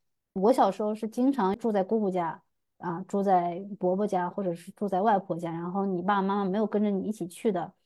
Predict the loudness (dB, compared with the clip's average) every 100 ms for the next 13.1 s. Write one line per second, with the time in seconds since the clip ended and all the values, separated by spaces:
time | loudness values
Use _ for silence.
0 | _ -2 0 2 2 4 4 4 0 0
1 | 0 4 6 6 2 -2 -8 _ _ _
2 | _ 2 4 6 4 4 2 0 0 0
3 | 0 0 2 4 2 0 0 -2 -6 _
4 | _ 0 0 0 4 6 6 2 0 -4
5 | -8 -8 -12 -16 _ _ -8 2 4 6
6 | 4 2 0 -2 -2 -2 -4 -2 0 0
7 | 0 -2 -4 -2 -4 -4 -8 -4 0 0
8 | 0 -2 -4 -4 -6 -4 -2 0 -2 -4
9 | -8 -12 -20 -8 0 2 2 -2 -8 -16
10 | -6 -6 -2 -2 -2 -4 -2 0 -2 -4
11 | -6 -6 -6 0 4 4 6 6 6 2
12 | 0 0 -4 2 4 2 -2 -16 -18 -16
13 | -20